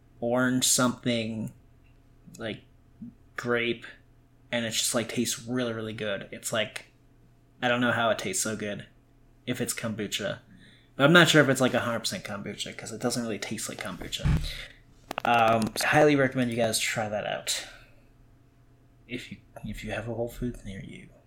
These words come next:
That's it for this week. Happy one year anniversary to the Paul Alt Pod. Happy, uh,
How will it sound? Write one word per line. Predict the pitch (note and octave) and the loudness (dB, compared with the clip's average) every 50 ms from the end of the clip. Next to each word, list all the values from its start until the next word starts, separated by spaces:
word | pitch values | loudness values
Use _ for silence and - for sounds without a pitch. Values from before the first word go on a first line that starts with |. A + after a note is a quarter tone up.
| - _ - _ _ _ _ _ - - - | -20 _ -20 _ _ _ _ _ -14 -2 4
That's | C3+ D3 D3+ D3 - | 6 6 8 8 8
it | G3 A3 G#3+ - - - - _ _ | 6 6 6 4 0 -6 -20 _ _
for | - C3 C3 | 0 2 4
this | D3+ E3+ E3 - | 4 2 2 4
week. | D3+ D#3 D#3+ D#3 - - - _ _ _ _ _ _ _ _ _ _ _ _ _ _ _ _ _ _ _ _ _ - - - - - - - - - - - | 4 4 4 2 0 -10 -20 _ _ _ _ _ _ _ _ _ _ _ _ _ _ _ _ _ _ _ _ _ -20 -20 -14 -14 -14 -14 -14 -20 -16 0 6
Happy | C#3+ D3+ D3+ D3+ D#3 D3+ | 10 10 10 10 10 8
one | C#3 D3 D3 D#3 D#3+ | 8 8 8 6 6
year | D#3 D#3 D#3 D#3 | 6 6 6 6
anniversary | D3 D3 C#3 D3+ D#3+ D#3 - - F3 E3 E3 | 6 6 6 6 6 6 6 4 4 2 2
to | D#3 C#3+ | 2 0
the | C#3 C3+ | 0 2
Paul | C3+ C#3+ C#3+ D3+ D3+ C#3+ | 6 10 12 12 12 12
Alt | C#3+ D3+ D#3 D#3 - | 12 10 8 6 6
Pod. | C#3+ C#3+ D3+ E3+ F3+ G3 G#3 | 4 4 6 6 4 2 2
Happy, | E3+ C#3 C3+ C#3+ C#3+ - C#3+ C#3+ C#3+ D3 D3 C#3+ - - | 2 4 4 6 6 6 4 4 4 2 -2 -2 -4 -6
uh, | - A#2 A#2+ A#2+ B2 B2+ - | -4 -2 0 2 2 2 2